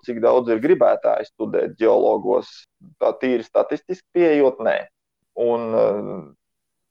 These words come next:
tie cilvēki šādā ziņā pieļauj klu-, kļūdu, jo šīs te, kas mums klasiski skaitās, tās, eh, stilīgās studiju programmas, no kur tur es tur juristos iestājos, es tagad jurists būšu, tur liels advokāts un tā, tas,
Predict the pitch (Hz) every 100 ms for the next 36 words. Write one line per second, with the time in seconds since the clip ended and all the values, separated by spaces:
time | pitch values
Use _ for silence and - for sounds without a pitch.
0 | - 147 117 - 151 127 117 - 135 117
1 | 104 120 127 117 131 127 107 - 170 165
2 | 104 117 165 196 151 127 120 - 117 113
3 | 113 123 - 113 113 - 104 - 127 131
4 | 113 _ - 127 123 117 - - 110 -
5 | - - - - - - - 143 147 107
6 | - - - 101 90 - - 117 113 113
7 | - - - 127 - 104 92 - - 87
8 | 113 156 - - 143 117 - - - -
9 | - - - - 139 131 - 95 107 110
10 | _ - - 120 123 _ _ _ _ 120
11 | 113 123 139 123 - - - 98 120 107
12 | -